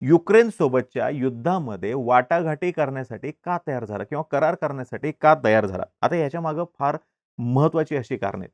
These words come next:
पहिलं महत्त्वाचं कारण म्हणजे लष्कराला आलेला थकवा. दोन हजार बावीस पासून सुरू असलेलं युद्ध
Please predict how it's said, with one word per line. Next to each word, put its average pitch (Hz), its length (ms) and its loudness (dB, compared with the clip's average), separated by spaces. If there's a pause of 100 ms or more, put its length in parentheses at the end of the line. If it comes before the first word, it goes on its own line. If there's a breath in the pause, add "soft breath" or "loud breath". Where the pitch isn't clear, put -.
(120)
पहिलं 175 200 8
महत्त्वाचं 165 400 0
कारण 147 220 0
म्हणजे 135 320 -6
लष्कराला 123 720 -6
आलेला 104 280 -4 (100)
थकवा. 104 260 -6 (400)
दोन 185 160 6
हजार 180 220 4
बावीस 143 400 4
पासून 156 240 -6
सुरू 143 240 -4
असलेलं 131 320 -6
युद्ध 123 440 -4